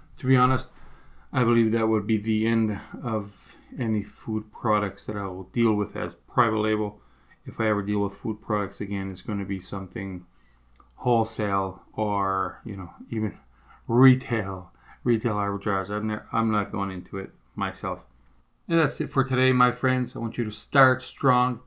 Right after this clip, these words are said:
stay positive, and remember, always profit.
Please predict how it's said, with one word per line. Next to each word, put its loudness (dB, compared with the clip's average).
stay 0
positive, 0
and 0
remember, 2
always 2
profit. 0